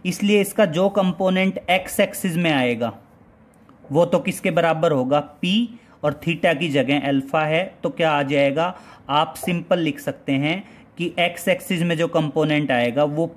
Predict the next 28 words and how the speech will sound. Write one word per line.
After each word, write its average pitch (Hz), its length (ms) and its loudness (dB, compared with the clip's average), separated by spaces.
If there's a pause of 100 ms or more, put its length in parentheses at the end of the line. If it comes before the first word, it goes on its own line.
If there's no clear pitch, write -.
(140)
P 175 100 -6 (280)
cos 151 300 0
alpha 139 400 0
के 123 160 -2
बराबर 107 420 -4
होगा, 87 320 -10 (720)
और 160 140 4
बेटा 165 260 2
y 151 460 0
axis 208 360 0
में 196 140 2
जो 185 120 0
component 151 720 0
आएगा 123 500 0 (100)
वो 151 180 -2
किसके 170 340 -4
बराबर 139 420 2
आएगा, 127 420 0 (420)
P 185 200 2
sin 156 500 0
alpha 131 340 -2
के 113 160 -6
बराबर 98 440 -8
आएगा। 80 360 -14 (2250)
Put 220 160 2 (100)
these 196 320 6
values, 143 480 4 (2250)
put 160 200 2